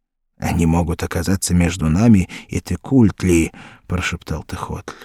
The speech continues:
«Нужно быть настороже, не то угодим в засаду». «А почему бы нам не выбраться из этого чёртова дворца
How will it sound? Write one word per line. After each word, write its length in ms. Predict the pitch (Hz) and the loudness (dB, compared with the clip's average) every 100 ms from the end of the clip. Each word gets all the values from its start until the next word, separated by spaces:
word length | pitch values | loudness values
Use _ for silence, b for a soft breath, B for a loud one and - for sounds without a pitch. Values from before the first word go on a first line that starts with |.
| _ _ | _ _
«Нужно 320 | - 90 87 87 | -4 -2 0 -2
быть 200 | 87 - | -2 -2
настороже, 640 | - 90 92 104 135 127 B B | -4 -2 2 4 4 2 B B
не 160 | - - | -4 -4
то 160 | 98 | -2
угодим 440 | 101 113 139 92 104 | 0 2 2 2 2
в 40 | |
засаду». 600 | 107 131 117 107 95 95 - _ _ _ _ _ _ _ _ _ _ | 2 -2 -2 -6 -4 -8 -8 _ _ _ _ _ _ _ _ _ _
«А 120 | 110 | 2
почему 340 | 101 123 175 185 | 4 6 6 6
бы 80 | 170 | 6
нам 220 | 170 165 | 8 8
не 80 | 170 | 8
выбраться 520 | 165 123 123 - 123 | 6 6 4 2 2
из 100 | 117 | 4
этого 260 | 123 123 | 4 4
чёртова 400 | 120 139 127 123 | 4 2 2 4
дворца 540 | 120 117 117 - 202 | 6 4 2 2 4